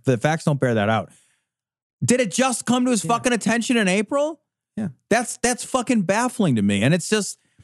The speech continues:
Speaker 1: you know, the idea, like, there's this Flores case, which is, like, the, like, is being cited frequently as being like, "Oh, well, you know, it's,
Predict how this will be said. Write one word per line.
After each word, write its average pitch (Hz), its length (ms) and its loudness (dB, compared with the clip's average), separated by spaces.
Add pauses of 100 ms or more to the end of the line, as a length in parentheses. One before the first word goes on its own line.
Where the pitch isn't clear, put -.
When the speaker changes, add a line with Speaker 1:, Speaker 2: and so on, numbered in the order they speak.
(260)
Speaker 1:
you 180 80 4
know, 190 100 2
the 196 140 2
idea, 190 360 0
like, 165 200 0
there's 160 180 2
this 147 160 -2
Flores 175 560 0
case, 101 360 -2
which 113 120 -2
is, 117 140 0
like, 120 200 0
the, 123 260 0
like, 120 160 0
is 117 100 0
being 131 220 0
cited 147 480 0
frequently 113 540 -2
as 98 140 -2
being 107 280 0
like, 107 260 2
"Oh, 135 180 0
well, 123 140 0
you 123 100 0
know, 117 120 2
it's, - 180 -8